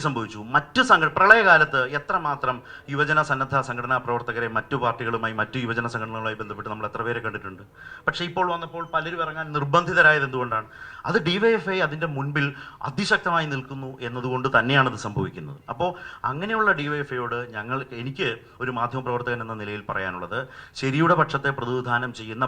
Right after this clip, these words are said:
ബദലുണ്ട്. മുഖ്യധാരാ മാധ്യമങ്ങളുടെ ഭാഗമായി നിൽക്കുന്ന ഞങ്ങളടക്കം ഈ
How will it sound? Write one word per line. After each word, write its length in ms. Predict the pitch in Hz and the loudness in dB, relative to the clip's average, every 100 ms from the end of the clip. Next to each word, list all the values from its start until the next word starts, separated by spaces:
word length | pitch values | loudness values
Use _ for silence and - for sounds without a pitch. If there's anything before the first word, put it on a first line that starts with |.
| - | 0
ബദലുണ്ട്. 460 | 120 120 147 127 92 - - - | 4 6 6 4 -2 -10 -12 -4
മുഖ്യധാരാ 440 | 127 139 147 147 143 | -2 4 6 8 6
മാധ്യമങ്ങളുടെ 480 | 135 131 131 131 135 - | 2 -2 -4 -2 -2 2
ഭാഗമായി 440 | 120 127 135 135 131 | 4 6 6 2 2
നിൽക്കുന്ന 320 | 127 127 127 156 - - - 117 | -2 -4 -2 -2 -2 -14 -14 -4
ഞങ്ങളടക്കം 680 | 123 131 151 135 131 147 160 | 0 4 8 8 6 2 0
ഈ 100 | 135 | 0